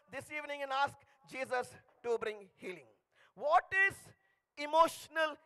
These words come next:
healing? If you can look at the screen. Yeah? What is emotional healing? Let's define it. John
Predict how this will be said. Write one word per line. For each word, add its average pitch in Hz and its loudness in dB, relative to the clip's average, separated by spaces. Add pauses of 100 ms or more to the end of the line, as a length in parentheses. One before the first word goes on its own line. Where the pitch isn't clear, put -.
healing? 254 -6
If 170 -12
you 285 -18
can 311 -2
look 311 -2
at 320 2
the 285 -2
screen. 214 -8 (300)
Yeah? 311 2 (220)
What 339 6 (140)
is 349 -12 (280)
emotional 330 0
healing? 240 -8 (260)
Let's 370 2
define 320 -2
it. 220 -6 (1300)
John 339 2